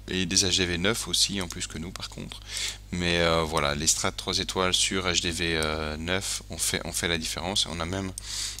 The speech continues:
ici en haut, euh, avec les nouveaux, euh, B-, euh, Brésil et Ludo, très, très bien travaillé sur les H D V dix. Voilà, donc on n'a eu aucun souci, on va se passer à l'attaque de Ludo trois étoiles ici. Et je voulais surtout commencer par Opi et sa première attaque trois étoiles ici,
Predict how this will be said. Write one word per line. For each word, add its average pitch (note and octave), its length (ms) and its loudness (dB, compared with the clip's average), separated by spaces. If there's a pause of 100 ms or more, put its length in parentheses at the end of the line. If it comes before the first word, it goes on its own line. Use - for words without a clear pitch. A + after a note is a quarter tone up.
(100)
ici G2 260 8
en E2 140 2
haut, F#2 300 0 (500)
euh, C#2 340 2
avec E2+ 180 -2
les F2+ 60 -4
nouveaux, F#2 360 -2
euh, D#2 340 0
B-, D#2 120 -6
euh, D2+ 300 -8
Brésil F#2 440 4
et E2 40 6
Ludo, F2+ 300 0
très, - 220 0
très - 160 -2
bien F#2+ 160 2
travaillé F2 400 0
sur - 160 0
les E2 160 -2
H E2+ 100 -2
D D#2+ 80 -2
V D#2 120 -6
dix. F2+ 320 6 (600)
Voilà, D2 240 0
donc D2+ 220 -6
on D#2+ 40 -2
n'a D#2 100 0
eu D#2 80 0
aucun F2+ 260 -4
souci, F2 320 0
on F2+ 60 -2
va E2 100 -2
se - 80 2
passer D#2+ 280 4
à D2+ 180 0
l'attaque D#2+ 280 -2
de D#2+ 80 -4
Ludo D#2+ 260 -2
trois E2 220 -6
étoiles D#2+ 300 -4
ici. G2+ 360 4 (1400)
Et G#2 100 8
je G2+ 60 4
voulais F#2 160 6
surtout - 240 6
commencer G#2+ 440 6
par G#2+ 240 6 (120)
Opi A2+ 360 4
et A2 60 2
sa G#2 160 12
première G#2+ 300 2
attaque G#2 240 2
trois G2 200 2
étoiles G2+ 300 4
ici, A2 400 4